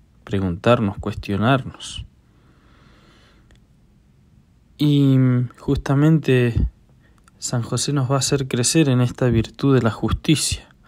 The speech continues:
que los teólogos dicen que jus-, la virtud de la justicia es dar al otro lo que le corresponde. Y por eso nos hace reflexionar el padre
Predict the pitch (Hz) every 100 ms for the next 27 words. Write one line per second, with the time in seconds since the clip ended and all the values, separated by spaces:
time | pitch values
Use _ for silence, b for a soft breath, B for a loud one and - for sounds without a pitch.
0 | B B B B B B B B B -
1 | 104 101 98 98 95 - 104 117 131 113
2 | 127 - 135 107 120 - 117 107 - 104
3 | 104 101 - 107 _ _ - 131 104 104
4 | 107 107 127 131 131 190 185 135 120 135
5 | 127 139 147 139 147 165 - 151 127 117
6 | 113 113 - 139 135 - 113 101 98 101
7 | - _ b b b b b b b b
8 | b - 147 147 151 147 147 135 139 -
9 | 143 131 - 120 - 131 139 131 123 131
10 | 127 127 131 123 123